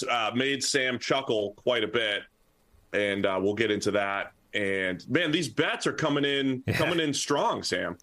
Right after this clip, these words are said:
Speaker 2: Yeah, a lot of them. We got a lot of the bets at it. So for anyone new, um, we decided this year what we would do is provide a forum for listeners to basically call us out when we've been saying the same thing all summer,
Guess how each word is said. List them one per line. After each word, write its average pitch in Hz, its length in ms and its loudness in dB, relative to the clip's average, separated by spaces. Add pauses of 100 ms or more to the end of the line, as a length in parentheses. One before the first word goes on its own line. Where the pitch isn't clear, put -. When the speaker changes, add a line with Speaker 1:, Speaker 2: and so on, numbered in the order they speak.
Speaker 2:
Yeah, 117 200 2
a - 20 -2
lot 127 220 0
of 113 80 -2
them. 87 180 -6
We 110 100 0
got 120 180 0
a 98 80 0
lot 107 480 0
of 92 60 -2
the 82 80 -6
bets 87 320 -2
at 80 180 0
it. - 140 -6
So 101 400 0
for 120 160 0
anyone 107 480 0 (100)
new, 120 400 2 (500)
um, 95 600 0
we 110 140 4
decided 117 320 2
this 120 180 0
year 113 240 2
what 101 320 -2
we 104 260 2
would 95 240 0
do 127 300 2
is 90 560 0 (640)
provide 120 400 2
a 117 60 -2
forum 90 560 0 (120)
for 113 280 0
listeners 117 500 2
to 117 140 0
basically 110 400 0
call 107 260 2
us 98 140 -2
out 127 280 0
when 104 220 0
we've 101 180 0
been 104 160 0
saying 104 300 0
the 101 80 0
same 104 260 0
thing 95 240 -2
all 92 200 0
summer, 92 420 0